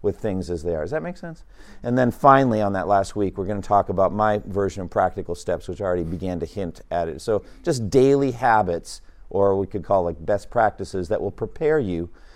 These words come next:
uh, to be content in any and every situation. Things you do in your quiet time, and then the way, what you have to do throughout the day, uh, fighting for contentment every moment. Because this is what I believe. I think you're basically gonna set up a walled fortress in your soul,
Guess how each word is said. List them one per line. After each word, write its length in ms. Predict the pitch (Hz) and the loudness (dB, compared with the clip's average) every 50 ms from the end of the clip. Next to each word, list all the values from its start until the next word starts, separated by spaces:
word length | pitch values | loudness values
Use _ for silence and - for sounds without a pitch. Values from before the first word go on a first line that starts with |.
| - - - | -20 -12 0
uh, 160 | - 104 104 | 2 2 2
to 120 | - 113 | 2 0
be 160 | 104 98 117 95 | -2 -2 -2 -4
content 440 | - 104 87 - 117 101 92 - | -4 -6 -6 -4 -4 -4 -4 -4
in 80 | 95 92 | -6 -6
any 240 | 95 87 95 95 90 | -6 -4 -4 -4 -4
and 120 | 87 87 | -2 -2
every 160 | 85 80 85 | -2 -4 -4
situation. 640 | 82 - 87 80 - 82 85 80 78 - - 80 73 | -8 -8 -12 -12 -6 -4 -4 -4 -4 -6 -12 -16 -10
Things 240 | - 107 104 98 98 | -8 -8 -6 -6 -6
you 60 | 104 | -4
do 120 | 92 104 101 | -2 -2 -2
in 80 | 95 | -2
your 100 | 92 87 | -2 -6
quiet 360 | - - 123 113 110 110 107 | 0 4 6 6 6 6 2
time, 320 | - 113 107 104 101 101 - - - - - - - - - | -2 -6 -6 -6 -6 -8 -10 -12 -18 -20 -20 -20 -20 -10 -4
and 120 | - 123 | 0 0
then 120 | 139 151 165 | 2 4 4
the 80 | 156 | 6
way, 380 | 135 135 139 139 143 123 - - - | 8 8 8 8 8 4 0 -6 -6
what 200 | - 120 127 131 | 0 2 2 4
you 80 | 117 135 | 6 6
have 140 | 135 131 - | 4 4 4
to 100 | - 117 | 0 -2
do 140 | 107 123 113 | -2 -2 -2
throughout 260 | - - 120 113 107 | 0 2 2 2 2
the 80 | - | -2
day, 300 | 98 85 87 78 73 - - - - - - - - - - - - - - - - - | -4 -4 -4 -4 -6 -12 -14 -18 -18 -18 -18 -20 -18 -18 -20 -20 -20 -20 -20 -18 -14 -10
uh, 140 | 95 90 | -10 -10
fighting 540 | 85 - - - 147 143 135 135 123 110 101 | -10 -12 4 8 8 10 10 8 4 2 -2
for 160 | 87 - 107 | -2 -2 -2
contentment 500 | 95 - 104 92 - 110 92 78 85 85 | -2 -2 -6 -4 -4 -4 -4 -4 -4 -2
every 220 | 90 95 92 101 95 | -2 -2 -2 -2 -4
moment. 340 | 92 87 85 82 73 - - - - - - - - - - - - | -4 -4 -6 -6 -8 -12 -16 -18 -18 -18 -18 -20 -20 -20 -20 -20 -8
Because 140 | - 101 104 | -4 -4 -2
this 80 | 123 156 | 0 4
is 20 | |
what 160 | 170 165 147 | 4 6 8
I 60 | 131 117 | 8 6
believe. 360 | 107 117 117 123 117 107 98 | 6 4 4 4 2 4 2
I 80 | 104 | 0
think 220 | 101 - 139 135 - | 0 0 -2 0 0
you're 100 | 127 110 | 0 2
basically 500 | 90 131 135 135 - 127 117 120 120 113 | 4 4 4 4 2 -2 0 0 0 0
gonna 180 | 107 110 107 | 0 -2 -4
set 280 | 104 - - 135 127 123 | -6 0 4 6 8 8
up 220 | 123 113 98 - - | 8 6 4 2 -2
a 80 | 104 | 0
walled 340 | 104 107 113 113 113 113 104 | 4 6 8 8 8 6 2
fortress 680 | - - 120 117 117 - - 113 101 98 - - - - | 2 4 4 4 4 4 2 0 0 0 -2 -8 -12 -8
in 140 | - 113 110 | -6 -4 -4
your 100 | 104 98 | -4 -6
soul, 480 | - - 135 123 117 107 101 98 - | -2 0 2 4 6 6 4 2 0